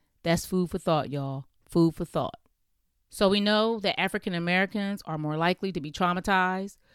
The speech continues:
We realize that we are a higher risk at being traumatized due to being people of color. So if that's the case, and we know all of this, and those reasons may be because of segregated housing or discrimination,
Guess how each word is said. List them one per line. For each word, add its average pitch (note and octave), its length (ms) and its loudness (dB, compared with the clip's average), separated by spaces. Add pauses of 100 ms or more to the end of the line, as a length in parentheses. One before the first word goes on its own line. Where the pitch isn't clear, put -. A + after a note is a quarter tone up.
(460)
We F3 200 0
realize F3+ 480 2
that D#3 140 -6
we F#3 120 -2
are D3 160 -4
a D3 80 -6
higher G3+ 460 4
risk F#3+ 500 -4 (260)
at F3 220 -4 (400)
being A#3 320 2
traumatized D#3 720 -4
due E3+ 180 -4
to A3 140 -2
being E3 360 -4
people F3 440 -4
of E3 280 -6
color. - 400 -4 (840)
So G#3+ 200 2
if F3+ 100 2
that's D4 240 2
the A#3 140 -6
case, C3 480 -6 (100)
and F3 140 2
we E3+ 100 0
know G#3+ 220 6
all E3 160 4
of C#3+ 80 -6
this, C#3+ 280 -8
and D3+ 120 -2
those D#3+ 200 -2
reasons E3+ 400 -4
may E3 140 0
be E3 100 -2
because D#3 360 -2
of D3 60 -8
segregated D3 560 -4
housing G#3 500 4
or D3 100 -4
discrimination, F#3 880 0